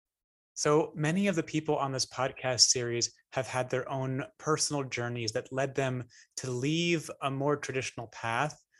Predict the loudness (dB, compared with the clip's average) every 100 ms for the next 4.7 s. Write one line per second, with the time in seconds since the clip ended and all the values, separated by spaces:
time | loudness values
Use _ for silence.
0 | _ _ -6 -6 -4 -4 -4 0 0 0
1 | 0 0 0 -2 -2 -2 -4 -4 -6 -6
2 | -12 -8 -8 -6 2 2 2 -4 -4 -4
3 | -4 -2 -2 -2 -4 -4 -4 -6 -10 -8
4 | -6 -6 -2 2 2 2 -4